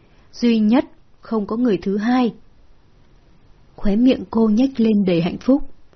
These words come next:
"Ồ, cái tên này cũng khéo ăn khéo nói ghê." Cô nhảy lên, ôm lấy cổ Cao Dương Thành, sau đó cắn một cái thật mạnh lên môi anh để trả thù.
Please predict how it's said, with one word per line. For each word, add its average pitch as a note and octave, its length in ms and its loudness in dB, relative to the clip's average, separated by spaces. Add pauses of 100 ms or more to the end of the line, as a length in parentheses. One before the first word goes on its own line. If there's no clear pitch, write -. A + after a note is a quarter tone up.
(600)
"Ồ, F3 480 2 (220)
cái F3+ 160 -2
tên G#3+ 200 2
này F3+ 200 2
cũng A3+ 160 -4
khéo A3 240 -2
ăn A#3 220 -4
khéo G#3 260 -6
nói G#3 240 -2
ghê." B3+ 220 2 (1200)
Cô G#3+ 260 0
nhảy F#3+ 180 0
lên, G#3 260 0 (240)
ôm G#3+ 160 2
lấy B3 160 0
cổ G3 180 2
Cao A3+ 220 -6
Dương A#3 180 -4
Thành, G3 260 -4 (340)
sau C4 100 0
đó A3 360 -4
cắn A#3+ 180 -2
một A3+ 160 2
cái G#3+ 240 -4
thật - 160 -6
mạnh G3 260 0 (140)
lên A3+ 320 0
môi A#3 220 2
anh A3+ 200 -4 (240)
để G3 240 2
trả E3+ 260 -6
thù. F#3 280 -2